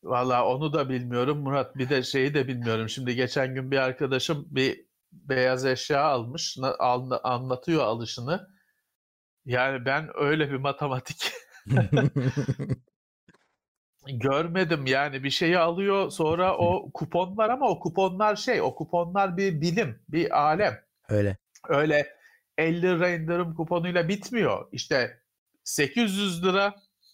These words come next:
Speaker 1: harcarsan elli lira indirim falan. Öyle bir sürü
Speaker 2: Ha, şartı var.
Speaker 1: if'den if-, ifadesi var. Bilgisayar programı yazıyorsun gibi.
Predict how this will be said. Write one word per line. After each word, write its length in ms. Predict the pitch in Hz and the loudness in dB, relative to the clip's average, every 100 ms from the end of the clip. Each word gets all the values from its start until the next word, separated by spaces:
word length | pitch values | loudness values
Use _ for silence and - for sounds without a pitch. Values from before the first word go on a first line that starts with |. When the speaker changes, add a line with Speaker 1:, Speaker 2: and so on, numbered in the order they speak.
| _ _ _ _ - | _ _ _ _ -10
Speaker 1:
harcarsan 720 | - 151 160 143 175 170 165 | 0 2 2 2 2 2 0
elli 220 | 131 123 113 | 0 0 0
lira 260 | 113 110 | 2 2
indirim 400 | 107 104 104 92 | 0 -2 -4 -4
falan. 300 | 92 131 127 | -2 0 0
Öyle 280 | 139 165 170 | 0 0 0
bir 60 | 214 | -2
sürü 480 | 196 196 285 - - | 0 0 0 -2 -2
Speaker 2:
Ha, 160 | 127 107 | 0 0
şartı 360 | - 117 - | 4 4 4
var. 60 | 120 | 2
Speaker 1:
if'den 320 | 175 165 120 - | 2 0 -4 -6
if-, 260 | 139 - | -6 -4
ifadesi 560 | 139 175 143 139 139 135 | -4 0 0 0 -4 0
var. 240 | 120 110 | 0 0
Bilgisayar 540 | 127 139 139 165 156 156 - - - | -2 -2 -2 2 2 2 -6 -14 -2
programı 480 | 139 127 123 123 | 0 2 0 0
yazıyorsun 460 | 127 117 113 113 110 | 0 0 -2 -4 -6
gibi. 380 | 107 107 220 | -2 0 0